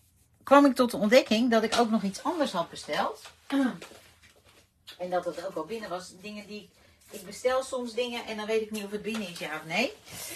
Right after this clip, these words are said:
Eh, maar deze was binnen. En die heet de Snowflake Sky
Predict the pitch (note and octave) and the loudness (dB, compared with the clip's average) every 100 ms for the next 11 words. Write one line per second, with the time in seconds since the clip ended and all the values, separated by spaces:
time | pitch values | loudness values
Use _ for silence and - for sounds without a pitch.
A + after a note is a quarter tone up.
0 | - - - A#3 G3+ A3+ A#3 C4+ D4+ G#3 | -14 -6 8 8 8 4 8 8 8 4
1 | F3+ E3+ A3+ G4 A#4 - - A#3 A3 G#3 | 4 4 2 2 -4 -4 4 6 6 2
2 | G3 B3+ C#4+ C4+ B3+ B3 F3+ F#3+ F3 - | 0 2 4 6 6 4 0 2 2 2
3 | B3 C4 C4+ B3 A#3 A3+ - - - G#3+ | 6 6 6 4 4 4 0 -4 2 6
4 | G#3+ G#3 G3+ | 6 6 2